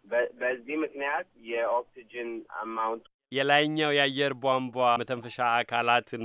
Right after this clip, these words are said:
Speaker 2: ዘና ማለት ተከትሎ ይህ የሚፈጠረው ሁኔታ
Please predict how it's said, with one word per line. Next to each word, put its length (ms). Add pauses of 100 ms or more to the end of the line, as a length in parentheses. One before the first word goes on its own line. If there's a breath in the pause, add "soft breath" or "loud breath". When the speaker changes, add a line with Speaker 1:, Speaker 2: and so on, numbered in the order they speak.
Speaker 2:
ዘና 320
ማለት 340
ተከትሎ 440 (200)
ይህ 200
የሚፈጠረው 720
ሁኔታ 340